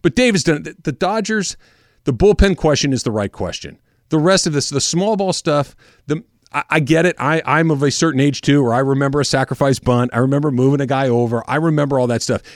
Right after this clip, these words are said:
Hit the ball to the right side to try to advance a runner. I, I, I get it. I understand it. The math tells you that those are just terrible ideas, that they don't work. You get twenty-seven outs a game. And you need to spend those twenty-seven outs trying to hit the ball over the outfielder's head.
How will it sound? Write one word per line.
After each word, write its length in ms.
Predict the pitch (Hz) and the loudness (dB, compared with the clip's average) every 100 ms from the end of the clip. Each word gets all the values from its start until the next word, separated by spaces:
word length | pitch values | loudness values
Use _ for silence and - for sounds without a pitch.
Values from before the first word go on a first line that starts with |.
| - | -8
Hit 240 | - 135 | -2 0
the 60 | 143 | 2
ball 260 | 135 135 | 2 2
to 80 | 135 | 2
the 80 | 131 | 0
right 260 | 127 135 123 | 0 0 0
side 460 | 139 131 131 135 | 0 2 2 0
to 60 | 101 | -2
try 180 | 123 123 | -2 2
to 100 | 131 | 0
advance 320 | 120 131 127 | 0 0 0
a 60 | |
runner. 260 | 120 120 127 - | 0 0 -2 -4
I, 120 | 147 | -6
I, 100 | 143 - - | -6 -8 -2
I 60 | 151 | 0
get 260 | 139 220 196 | 2 2 4
it. 180 | 131 - | 0 0
I 100 | 135 | 0
understand 580 | 196 196 - 214 214 160 | 0 -2 -2 -2 0 0
it. 240 | 110 - _ _ _ _ _ _ _ _ | -2 -6 _ _ _ _ _ _ _ _
The 120 | 127 143 | -2 0
math 480 | 135 156 208 196 | 2 2 2 -2
tells 300 | - 202 185 | 0 2 2
you 80 | 156 | 2
that 160 | 135 131 | 0 0
those 180 | 190 160 | 0 0
are 60 | |
just 240 | 143 - - | -2 -4 -8
terrible 500 | - 190 151 135 120 | -4 0 0 -2 -2
ideas, 540 | 113 147 139 - - _ _ _ _ _ - | -2 -2 -4 -8 -18 _ _ _ _ _ -4
that 140 | 143 | -2
they 120 | 170 | 0
don't 360 | 127 156 170 139 | 0 2 2 2
work. 240 | 175 151 | 0 0
You 100 | 143 | -2
get 220 | 131 - - | -2 -2 -4
twenty-seven 680 | - 170 220 - 185 180 | -2 0 0 0 -2 -2
outs 240 | 147 147 180 | -2 -4 -6
a 40 | |
game. 340 | 151 85 117 - _ _ _ _ _ _ | -8 -8 -10 -14 _ _ _ _ _ _
And 160 | 139 147 | 0 4
you 80 | 190 | 4
need 140 | 214 | 2
to 60 | 180 | 0
spend 260 | 196 185 | 0 0
those 120 | 165 | 0
twenty-seven 480 | - 185 175 190 165 | -2 -2 0 0 0
outs 220 | 160 165 | 0 -2
trying 160 | - 160 | -2 -2
to 60 | 135 | 0
hit 120 | 147 | -4
the 60 | |
ball 240 | 127 143 139 | -2 -2 0
over 140 | 127 | 0
the 120 | 117 | -2
outfielder's 400 | 113 113 117 104 | -2 -2 -4 -4
head. 280 | - 170 - | -4 -6 -6